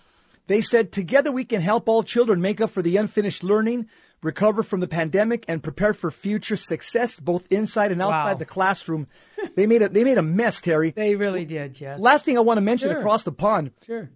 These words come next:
Speaker 1: the Dutch farmers
Speaker 2: Oh, yeah, that's
Speaker 1: ver-,
Speaker 2: important.
Speaker 1: versus the, uh,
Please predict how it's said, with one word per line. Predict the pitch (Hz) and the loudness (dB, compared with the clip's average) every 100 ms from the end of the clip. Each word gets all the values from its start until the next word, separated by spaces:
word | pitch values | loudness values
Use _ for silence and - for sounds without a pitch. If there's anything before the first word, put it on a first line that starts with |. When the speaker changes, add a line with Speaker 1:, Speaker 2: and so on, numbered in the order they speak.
| - | -8
Speaker 1:
the | 139 202 | -2 -2
Dutch | 147 123 294 - | 0 2 2 0
farmers | - 226 247 277 175 170 170 147 _ | -6 -2 0 0 0 0 -2 -8 _
Speaker 2:
Oh, | 190 214 | -4 -4
yeah, | 156 165 | -4 -6
that's | 156 180 | -8 -8
Speaker 1:
ver-, | 185 | -10
Speaker 2:
important. | 156 170 220 151 | -4 0 0 0
Speaker 1:
versus | 120 220 262 - 240 180 | 0 2 2 0 0 0
the, | 202 196 185 | -2 2 4
uh, | 170 | 4